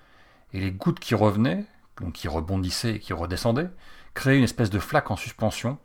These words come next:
à peu près un centimètre, euh, un demi-centimètre du sol, et descendaient tout doucement derrière. Ça faisait une espèce d'effet miroir très joli, mais alors, euh, ultra flippant. Je sais pas du tout, euh, d'où ça vient. Je sais pas ce qui s'est passé, mais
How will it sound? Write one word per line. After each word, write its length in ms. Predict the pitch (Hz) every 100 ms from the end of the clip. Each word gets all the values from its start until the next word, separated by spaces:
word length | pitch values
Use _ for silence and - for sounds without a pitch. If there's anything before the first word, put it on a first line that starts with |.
| - - - - -
à 120 | - 82
peu 80 |
près 160 | 95 -
un 80 | 101
centimètre, 640 | 110 - 104 110 113 -
euh, 260 | 92 87 85
un 80 |
demi-centimètre 520 | 87 101 107 - 95 87
du 80 | 85
sol, 320 | 123 135 160 - - - -
et 100 | -
descendaient 340 | 101 113 120 120
tout 180 | -
doucement 380 | 160 147 - 110 107 _ - - _ _ -
derrière. 520 | - 92 92 80 - - - - - _
Ça 120 | -
faisait 200 | - 101
une 40 | 98
espèce 280 | - 113
d'effet 260 | 95 110 113
miroir 640 | 110 131 110 123 120 110
très 180 | - -
joli, 300 | 113 117 160
mais 100 | 131
alors, 260 | 95 90 80
euh, 100 | 78 - - - - - - _ _ _ _
ultra 380 | 214 165 - 156
flippant. 400 | - 113 110 92 - -
Je 120 | -
sais 120 | 101
pas 120 | - 90
du 140 | 110
tout, 360 | - 131 127 104
euh, 140 | 98
d'où 420 | 110 - 104 120 113
ça 140 | -
vient. 200 | 87 82 - _ _ -
Je 120 | - 92
sais 120 | 98
pas 120 | 113
ce 60 | -
qui 100 | -
s'est 120 | 110
passé, 300 | 90 - 120
mais 240 | 104 85